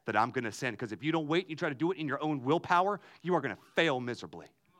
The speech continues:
And the apostles waited and they prayed. And that's where we see Acts chapter two. They were waiting and praying. And then it says, "Suddenly." You know what? How much God does whenever we're faithful in doing what he called us to do?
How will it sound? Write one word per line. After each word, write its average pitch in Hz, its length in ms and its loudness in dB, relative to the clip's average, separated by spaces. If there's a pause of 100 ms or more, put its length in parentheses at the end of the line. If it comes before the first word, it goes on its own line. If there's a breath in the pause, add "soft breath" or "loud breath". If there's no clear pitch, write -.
(640 soft breath)
And 151 180 0
the 160 60 6
apostles 147 540 4
waited 135 440 2
and 127 140 -4
they 110 80 -4
prayed. 127 560 -2 (340 soft breath)
And 139 60 0
that's 143 140 0
where 165 100 0
we 143 80 -2
see 147 320 -4
Acts 147 240 4
chapter 139 400 0 (560)
two. 156 220 -2
They 147 140 2
were 127 160 -2
waiting 165 540 0 (220 loud breath)
and 131 180 -4
praying. 131 440 -2
And 127 100 -8
then 151 100 2
it 143 100 2
says, 127 260 -2
"Suddenly." 110 540 0
You 156 100 -6
know 285 120 4
what? 196 240 2
How 185 180 0
much 175 220 -4
God 147 300 8
does 139 300 6
whenever 143 260 2
we're 131 220 -2
faithful 165 720 -2
in 127 160 -6
doing 131 240 0
what 135 120 -2
he 123 40 -6
called 131 320 -6
us 143 120 -6
to 147 100 -6
do? 143 280 -2